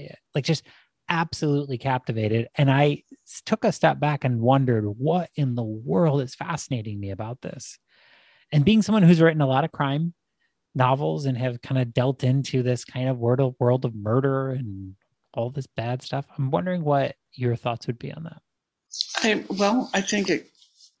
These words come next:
Speaker 2: it goes back to what I said about Horatius at the Bridge. It's good and evil. Murder,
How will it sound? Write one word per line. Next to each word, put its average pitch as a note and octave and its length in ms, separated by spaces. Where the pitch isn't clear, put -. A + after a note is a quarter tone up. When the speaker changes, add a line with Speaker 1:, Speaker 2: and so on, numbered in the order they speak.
Speaker 2:
it D#3 120
goes E3+ 240
back C#3 320
to D#3 240
what D#3 380
I D#3+ 140
said D3+ 300
about C#3 320
Horatius C3+ 600
at - 100
the - 80
Bridge. A3+ 420
It's F#3+ 160
good D#3+ 220
and D#3+ 220
evil. C#3+ 440
Murder, D#3 520